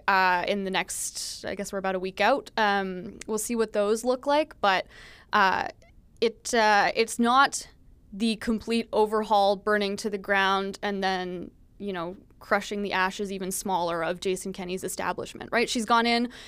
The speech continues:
and has said a couple of things she's going to overhaul and do differently, um, but it is, it is not a complete, uh, rewrite, at least at this point.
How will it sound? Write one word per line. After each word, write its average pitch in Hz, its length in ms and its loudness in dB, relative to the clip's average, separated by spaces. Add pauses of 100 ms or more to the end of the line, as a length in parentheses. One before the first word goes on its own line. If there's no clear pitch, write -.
(140)
and 214 140 0
has 202 140 0
said 214 440 2
a 220 60 -4
couple 220 280 0
of 208 80 -4
things 202 240 -4
she's 202 160 -8
going 196 220 -2
to - 40 -12
overhaul 208 520 0
and 240 100 2
do 208 140 -8
differently, 226 640 -6 (420)
um, 185 560 2
but 202 240 2
it 208 140 2
is, 202 320 0
it 208 120 0
is 202 120 -2
not 196 280 2
a 202 40 -4
complete, 190 800 -6
uh, 185 400 -2 (220)
rewrite, 180 460 -2
at - 140 -8
least - 220 -6
at - 80 -12
this - 120 -10
point. - 280 -14